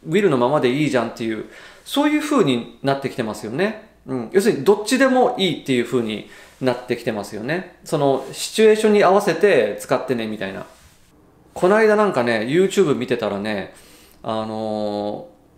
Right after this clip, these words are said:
ー、なんか黒人の人が、アメリカの黒人の人が、普通だったらさ、「Are you crazy？」っていうところ、「Are you crazy？」っていうところをね、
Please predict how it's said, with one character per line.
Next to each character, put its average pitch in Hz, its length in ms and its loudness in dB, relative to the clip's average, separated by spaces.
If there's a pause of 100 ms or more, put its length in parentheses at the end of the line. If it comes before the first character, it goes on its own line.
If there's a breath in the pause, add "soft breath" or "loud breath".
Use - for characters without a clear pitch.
(180)
ー、 - 40 -20
な - 60 -18
ん - 20 -20
か - 100 -14
黒 226 320 -2
人 226 240 0
の 214 80 -2
人 202 140 0
が、 - 80 0
ア - 40 4
メ 190 100 2
リ 196 120 2
カ 190 140 2
の 190 200 2
黒 175 240 -2
人 180 140 -2
の 175 60 0
人 135 180 -2
が、 101 380 -2 (720 loud breath)
普 - 140 -6
通 269 240 0
だ 262 80 6
っ 262 80 -2
た 139 80 4
ら 123 100 4
さ、 - 500 -2 (100)
「Are 180 300 4
you 277 180 2
crazy？」 233 760 2
っ - 40 -20
て 131 80 -6
い 117 80 0
う - 20 -10
と 117 120 -6
こ 113 80 -6
ろ、 - 220 -6 (140)
「Are 185 240 2
you 269 200 4 (100)
crazy？」 226 520 2
っ - 20 -18
て 143 80 -4
い - 20 0
う - 40 -2
と 135 80 -4
こ 139 80 2
ろ 120 100 4
を 104 60 -2
ね、 110 360 -8